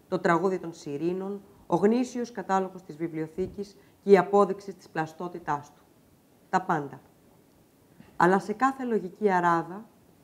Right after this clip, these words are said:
η μία σωστή πληροφορία θα αναλογούν εκατομμύρια λεκτικά συνοθηλεύματα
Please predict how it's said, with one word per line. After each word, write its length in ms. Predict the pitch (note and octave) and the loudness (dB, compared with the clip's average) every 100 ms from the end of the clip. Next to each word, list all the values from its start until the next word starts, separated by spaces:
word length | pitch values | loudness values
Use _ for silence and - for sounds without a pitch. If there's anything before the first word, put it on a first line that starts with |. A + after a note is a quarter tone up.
| _ _ _ - | _ _ _ -2
η 120 | G3 | 2
μία 280 | A3 C4+ C#4+ | 4 2 0
σωστή 280 | G#3+ - A3 | -6 -12 -10
πληροφορία 800 | G3+ F3+ E3+ E3 E3 F3 G3 - - _ _ _ | -6 -6 -6 -10 -6 -6 -8 -14 -20 _ _ _
θα 120 | G3 | 2
αναλογούν 680 | G3 G3 G3 F#3 A#3 C4+ C4 - - | 4 6 4 4 -2 -2 -6 -16 -10
εκατομμύρια 800 | F3+ G#3 G3+ G3 A3 C4+ C4 A#3+ | -6 -6 -4 -4 -2 -2 -2 -4
λεκτικά 460 | G#3+ - - A3+ | -6 -10 -4 -4
συνοθηλεύματα 920 | A3+ G#3+ G3 F#3+ F#3 E3 D3+ C3 C#3+ | -2 -10 -10 -4 -4 -4 -10 -14 -20